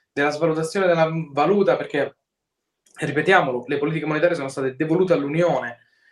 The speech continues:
quindi vuol dire che gli sta-, gli stati potevano fare due cose, ragazzi, che ci ascoltano, potevano fare le tasse e stampare moneta.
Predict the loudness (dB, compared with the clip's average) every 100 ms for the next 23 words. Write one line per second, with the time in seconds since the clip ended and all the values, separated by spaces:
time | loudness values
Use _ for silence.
0 | _ -4 -2 0 0 4 4 4 0 -2
1 | 0 0 0 2 2 2 0 0 0 0
2 | 2 2 2 2 2 0 2 0 -4 -12
3 | -10 -6 0 0 0 -2 0 0 0 2
4 | 2 2 0 -4 -4 -6 -10 -6 -6 -6
5 | -14 -14 -16